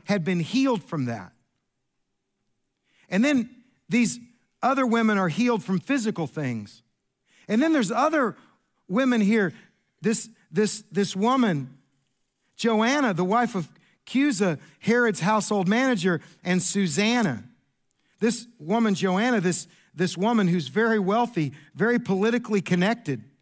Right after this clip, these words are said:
the, the wife of Herod's manager, and Susanna. And I love that Susanna for two reasons. Number one, and it's Anita's middle name is Susan. It's where this comes from.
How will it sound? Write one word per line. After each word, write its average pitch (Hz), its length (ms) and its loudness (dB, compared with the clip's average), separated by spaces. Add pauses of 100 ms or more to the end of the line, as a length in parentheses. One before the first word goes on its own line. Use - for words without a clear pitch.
(800)
the, 175 260 -2
the 170 120 0
wife 214 280 2
of 175 120 -2
Herod's 196 340 0
manager, 196 380 0
and 165 180 -2
Susanna. 185 560 -2 (240)
And 175 100 0
I 170 60 2
love 233 360 2
that 214 280 -2
Susanna 170 640 -2 (220)
for 160 100 -8
two 190 240 -2
reasons. 147 320 -2
Number 165 220 -4
one, 160 160 -2
and 143 300 -4
it's 139 220 -8 (400)
Anita's 160 460 0
middle 156 240 0
name 139 260 -2
is 123 120 -6
Susan. 120 440 -6
It's - 240 -14
where 131 140 -6
this 120 220 -8
comes 127 300 -8
from. 101 400 -18